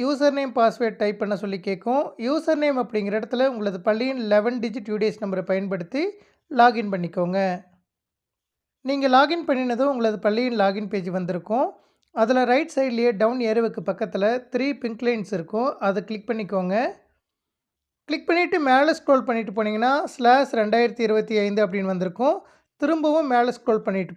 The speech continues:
போங்க. மேல ஸ்க்ரோல் பண்ணிட்டு போனீங்கன்னா ஸ்லாஷ் அசஸ்மெண்ட் அப்படின்னு ஒரு ஹெட்டிங் வந்திருக்கும். அந்த ஹெட்டிங்கை கிளிக் பண்ணுங்க. கிளிக் பண்ணிட்டு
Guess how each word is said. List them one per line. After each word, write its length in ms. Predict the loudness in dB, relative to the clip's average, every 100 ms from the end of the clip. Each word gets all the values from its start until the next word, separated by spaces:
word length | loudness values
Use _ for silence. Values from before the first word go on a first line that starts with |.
| -2
போங்க. 180 | 2 2 2 -2 _ _ _ _ 0
மேல 240 | 2 4 2
ஸ்க்ரோல் 260 | 2 2 2
பண்ணிட்டு 240 | -2 -4 -4
போனீங்கன்னா 360 | -4 0 2 2 -2 -6
ஸ்லாஷ் 460 | 4 6 6 4 0
அசஸ்மெண்ட் 520 | 2 -2 -2 -4 -2 -2
அப்படின்னு 280 | -2 -2 0
ஒரு 120 | 0
ஹெட்டிங் 280 | 0 -2 -2
வந்திருக்கும். 480 | -2 -4 -2 0 0 -2 _ _ _ -6 -4
அந்த 160 | 0 0
ஹெட்டிங்கை 380 | 0 0 2 2 0
கிளிக் 180 | -4 -2
பண்ணுங்க. 260 | -2 0 0 0 -2 -8 _ _ _ _ _ _ _ _ _
கிளிக் 200 | -6 -2
பண்ணிட்டு 300 | 0 2 0